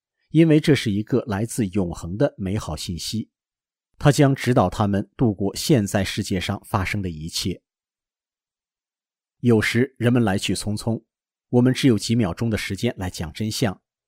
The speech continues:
递给他们传单。我总是喜欢提到转法轮。当人们听到活摘器官的消息时，他们很难接受，世界上竟然存在这样的邪恶。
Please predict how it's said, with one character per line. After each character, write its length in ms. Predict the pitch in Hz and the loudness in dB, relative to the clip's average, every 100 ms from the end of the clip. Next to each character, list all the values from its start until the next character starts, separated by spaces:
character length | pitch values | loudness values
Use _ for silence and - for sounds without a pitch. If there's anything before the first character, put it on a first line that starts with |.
| _ _ | _ _
递 140 | 143 | 2
给 120 | 101 | 2
他 120 | 87 101 | -2 -4
们 100 | 92 | -6
传 280 | - 87 | -8 -6
单。 240 | 98 117 - _ _ _ _ _ | -2 -2 -4 _ _ _ _ _
我 160 | 113 139 | 2 4
总 160 | 120 | 4
是 120 | 104 131 | 0 -2
喜 160 | - | -2
欢 200 | 92 101 | -2 -4
提 180 | - 98 | -4 -4
到 220 | 113 110 | -4 -4
转 220 | - 95 90 | -2 -2 -2
法 160 | 82 | -6
轮。 260 | 82 80 82 _ _ _ _ _ _ _ _ _ _ _ _ _ _ - | -6 -8 -10 _ _ _ _ _ _ _ _ _ _ _ _ _ _ 2
当 160 | 143 | 6
人 140 | 139 127 | 6 6
们 100 | 127 | 4
听 200 | - 135 | 0 2
到 140 | 107 | 2
活 200 | 104 110 | 2 0
摘 140 | 127 | 0
器 180 | 123 - | 0 -2
官 180 | 104 123 | 0 0
的 80 | 110 | 0
消 220 | - 90 | -4 -6
息 180 | 87 82 | -6 -8
时， 360 | - 82 78 _ _ _ _ | -8 -10 -12 _ _ _ _
他 100 | - | -2
们 100 | 135 | 0
很 160 | 131 113 | 2 0
难 160 | 85 95 | -2 -4
接 220 | - 117 | 0 0
受， 320 | - 92 - _ _ _ _ _ _ | 0 -4 -6 _ _ _ _ _ _
世 160 | - | 2
界 160 | 160 139 | 4 4
上 220 | 123 113 | 2 0
竟 140 | - 123 | 0 -2
然 160 | 104 | -2
存 340 | 107 - 98 113 | -4 -6 -6 -2
在 260 | 135 110 _ | -2 -2 _
这 140 | 139 | 2
样 160 | 107 90 | 2 2
的 80 | 87 | -4
邪 280 | - 80 82 | -6 -6 -2
恶。 280 | 117 80 | -2 -2